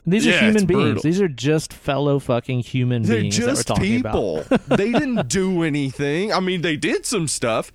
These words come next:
Speaker 2: but that's, I mean, we, we gotta talk about that, the morality of survival.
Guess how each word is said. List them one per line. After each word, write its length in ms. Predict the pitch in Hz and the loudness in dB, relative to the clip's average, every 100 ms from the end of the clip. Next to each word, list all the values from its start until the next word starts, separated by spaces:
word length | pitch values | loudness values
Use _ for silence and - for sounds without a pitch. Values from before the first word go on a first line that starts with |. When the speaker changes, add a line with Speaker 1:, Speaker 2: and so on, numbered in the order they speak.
| _ _ _ _ | _ _ _ _
Speaker 2:
but 180 | 185 190 | -8 -4
that's, 280 | 226 208 - | -4 -4 -4
I 80 | |
mean, 500 | 190 185 180 143 85 | -4 -4 -4 -8 -8
we, 320 | 143 131 - 147 | -6 -6 -6 -6
we 200 | 143 156 | -6 -4
gotta 200 | 185 139 | -4 -4
talk 280 | 240 226 - | -4 -4 -4
about 320 | 107 101 - | -4 -4 -2
that, 260 | 104 95 | -2 -2
the 80 | - | -4
morality 720 | 117 117 123 131 135 127 110 110 | -4 -2 0 0 0 -2 -2 -2
of 140 | 92 | -4
survival. 760 | - 101 110 139 95 78 71 | -4 -2 -2 -2 -2 -4 -6